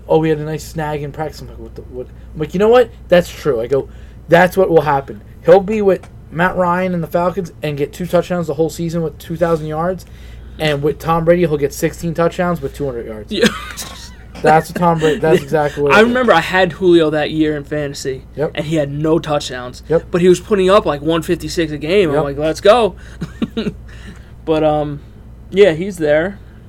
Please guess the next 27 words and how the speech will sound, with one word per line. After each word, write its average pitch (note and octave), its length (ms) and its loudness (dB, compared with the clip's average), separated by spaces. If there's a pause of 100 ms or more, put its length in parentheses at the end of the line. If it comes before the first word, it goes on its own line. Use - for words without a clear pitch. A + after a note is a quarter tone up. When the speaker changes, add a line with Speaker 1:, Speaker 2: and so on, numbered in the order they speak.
(640)
Speaker 2:
And, D3 240 -6
uh, D3 340 -2 (680)
Miami E3 380 0
got D#3+ 260 0
docked D#3 300 2
some D3 480 -4 (320)
draft D3+ 320 -2
picks D#3 260 -2
for D3+ 280 -6 (680)
that C#3 140 -8
whole D#3 240 0
investigation D3 680 -4
Speaker 1:
The C#3 60 -2
whole C#3 100 4
Speaker 2:
going C3+ 100 -2
on. C3+ 160 -6
Speaker 1:
collusion C3+ 440 -4
or, A2+ 200 -10 (200)
yeah. C3 140 -2
Speaker 2:
They C3+ 220 -2
lost G3 220 6
the C#3+ 100 -8
first F#3 240 2
round D#3+ 200 -2
pick, D#3 220 -4
which, - 320 -6
look, C3+ 240 -6